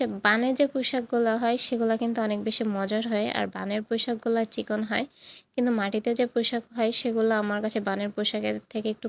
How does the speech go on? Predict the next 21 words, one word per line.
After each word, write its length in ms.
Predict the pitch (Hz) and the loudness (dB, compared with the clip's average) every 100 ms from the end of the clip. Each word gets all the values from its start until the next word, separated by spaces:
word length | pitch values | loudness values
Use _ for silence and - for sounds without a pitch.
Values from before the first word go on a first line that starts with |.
| - | -6
কম 180 | 202 202 | -4 -2
মজার 340 | 208 214 220 220 | -2 0 0 0
মনে 240 | 208 202 | -2 -2
হয়। 180 | 220 233 - | -2 -4 -4
আর 160 | 208 208 | -4 -4
এই 100 | 202 | -4
পুঁই 180 | 214 | -2
শাকগুলো 320 | 214 233 247 254 | -2 -4 -4 -2
হচ্ছে 200 | 247 247 | 0 0
মাটির 360 | 208 190 214 220 | 0 0 -2 -2
পুঁই 180 | 226 | 0
শাক, 200 | 220 226 - - - - - | 2 0 -4 -14 -20 -6 0
আর 100 | 220 | 2
মাটির 320 | 214 214 254 | 2 0 0
পুঁই 160 | 254 247 | 0 0
শাকগুলো 380 | 262 240 247 240 | 0 0 2 2
একটু 260 | 226 233 226 214 214 | 0 0 2 2 -2
ধুতে 260 | 240 226 226 | -4 -2 0
হয়, 220 | 208 214 | 0 0
মানে 220 | 247 196 | 0 -2
অনেক 240 | 190 202 | -2 -2